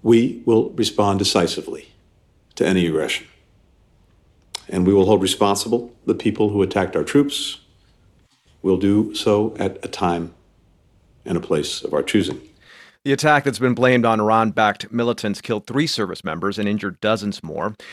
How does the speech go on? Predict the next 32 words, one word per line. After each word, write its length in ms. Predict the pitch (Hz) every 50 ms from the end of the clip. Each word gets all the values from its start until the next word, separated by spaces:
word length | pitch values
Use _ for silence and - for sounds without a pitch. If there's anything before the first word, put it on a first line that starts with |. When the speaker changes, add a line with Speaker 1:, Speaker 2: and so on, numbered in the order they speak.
| - - - _
Speaker 2:
Republican 380 | 147 - 156 165 156 151 143 117
Congressman 400 | - 156 151 139 - 147 131 127
Mike 220 | 127 135 131 -
Waltz 340 | 123 131 131 135 - - -
of 140 | 127 123 -
Florida 260 | - 135 139 143 135
joins 300 | 117 98 117 120 117 95
us 120 | 92 - -
now. 220 | 104 95 101 110
He 140 | 107 123 143
has 140 | 127 117 -
said 260 | - 143 139 135 113
that, 200 | 117 117 117 - _ _ _ _
quote, 260 | - - 135 120 117 -
"Iran 400 | 127 120 113 123 127 131 135 127
does 160 | 113 113 101
not 240 | 98 117 135 175 -
believe 360 | - 175 120 98 82 78 82
the 80 | 92 101
Biden 260 | 82 - 101 101 107 107
administration 540 | 101 98 92 85 - - 90 85 - 110
will 100 | 107 101
hit 240 | 101 107 135 135 -
back 240 | - 85 85 90 -
in 100 | 101 104
a 60 | 101
way 300 | 90 85 80 78 78 78
that 200 | 76 82 85 -
they'll 140 | - 92 104
care 320 | - - - - 143 120
about." 300 | 101 85 - 64 - -
Congressman, 420 | - 117 120 123 113 - 123 120